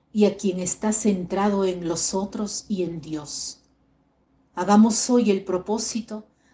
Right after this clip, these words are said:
de ver qué actitudes podemos corregir, pensando que los corregimos si tenemos un verdadero éxtasis, si salimos de nosotros a través de la contemplación.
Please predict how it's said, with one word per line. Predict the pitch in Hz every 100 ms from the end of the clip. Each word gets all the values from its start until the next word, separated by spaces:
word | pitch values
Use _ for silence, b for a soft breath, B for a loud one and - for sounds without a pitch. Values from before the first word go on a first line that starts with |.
| _
de | 208
ver | 226 269 269
qué | 302 302
actitudes | 285 - 247 262 254 185 180
podemos | - 190 196 196 185 -
corregir, | - 185 180 - 226 202 - _ _ _ _ _ _
pensando | 208 202 - 254 262 254 269
que | 262 214 208 - _ _ _ -
los | 208 196 -
corregimos | - 202 196 - 240 254 254 269 - - _ _
si | - - 214
tenemos | 202 202 226 233 240 - -
un | 247 233 208
verdadero | 214 180 180 196 208 190
éxtasis, | 196 196 - - 156 151 165 160 - - b b
si | - -
salimos | - 196 180 214 208 180 -
de | 170
nosotros | 165 - 190 175 - 147 - - b b
a | 185
través | 180 185 180 208 - -
de | 202 196
la | 180 175
contemplación. | 175 165 170 160 170 160 - 208 165